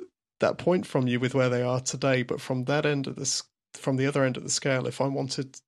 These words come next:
as a, as a hypothetical, as a kid with not a lot of income, but I've, I've saved, you know, or, or got a Saturday job or whatever, and I've, I've got the cash together to go and get, I can get that iPad.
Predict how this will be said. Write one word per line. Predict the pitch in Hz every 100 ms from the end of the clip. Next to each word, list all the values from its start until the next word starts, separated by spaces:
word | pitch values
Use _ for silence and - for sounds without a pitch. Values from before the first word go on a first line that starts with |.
| -
as | 131 127
a, | 131 _ _ _ _ - -
as | 98 -
a | - 52 - _ _ _ -
hypothetical, | - 143 - 139 131 -
as | 123 123
a |
kid | - - 151 -
with | 127
not | 135 123
a |
lot | 127 127
of | 120
income, | 127 127 135 123 123
but | 135
I've, | 127 131
I've | 131 -
saved, | - 127 127 127 -
you | 123
know, | - 120 - - -
or, | 71 -
or | - 135 127
got | 123
a | 113 123 - - - - - _
Saturday | - - 131 123
job | 131 131 131
or | 120
whatever, | 127 123 - -
and | 135
I've, | 127 127 - _ _ -
I've | -
got | 135 127
the |
cash | 127 127 -
together | 135 127 117
to | 110 - 139
go | 120
and | 127
get, | 127 120 -
I | -
can | 131 135
get | 131 147 -
that | 135
iPad. | 127 131 131 - -